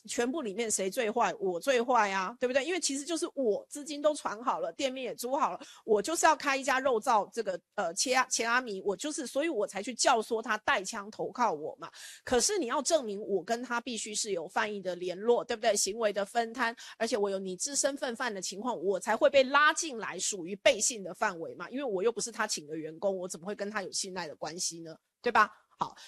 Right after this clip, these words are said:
所以你就发现说，嗯，刑法之间好像不是那么合呢，每一条都有些地方可以用，有些地方不能用，是不是很麻烦？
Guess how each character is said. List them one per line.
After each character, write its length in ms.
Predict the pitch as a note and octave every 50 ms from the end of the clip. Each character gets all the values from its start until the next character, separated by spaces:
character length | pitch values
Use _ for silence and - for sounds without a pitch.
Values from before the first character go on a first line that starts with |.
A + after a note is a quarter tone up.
| -
所 140 | - - F#4+
以 20 | G#4+
你 100 | F4 B3+
就 160 | A#3 E4+ F#4
发 200 | - F4 E4 E4+
现 160 | F4+ D#4+ D4+
说， 160 | D4+ D#4 D4+ -
嗯， 320 | G4 A#4+ A4 F4 A3+ G#3
刑 220 | G#3 - B3 C4 F#4
法 160 | G#4 - G#3+
之 140 | - D4+ D4
间 200 | - D#4 D4+ D#4
好 120 | - D4
像 160 | D#4 D#4+ D4+
不 180 | - - G#3+ C4+
是 160 | - - G4
那 100 | F4+ F#4+
么 120 | F4 C4+ B3+
合 280 | - - G#3+ F#3 F#3 G#3+
呢， 180 | C#4 C4 G#3+
每 180 | G3+ G#3 G#3 B3+
一 80 | F4+
条 220 | G#4 - C#4+ A#3+ A#3+
都 100 | D#4 D#4
有 140 | C#4+ G#3+ G3
些 120 | - C4+
地 160 | C4 C#4+ C4+
方 160 | C4 C4 B3+
可 120 | C#4 D4+ A#3
以 80 | F#3+
用， 160 | A3 B3+ A#3 G#3
有 100 | E3+ E3
些 160 | - A#3 A#3
地 100 | C4+ B3+
方 160 | B3+ B3 B3
不 120 | - D4
能 180 | A#3 G3+ F3+ G3+
用， 180 | B3+ C4+ - - - - - -
是 120 | - - C#4
不 60 | D4+
是 60 | D4
很 80 | C4 G#3
麻 220 | G3 F3 F#3 G#3
烦？ 320 | - - F#3+ F#3 F3 F#3+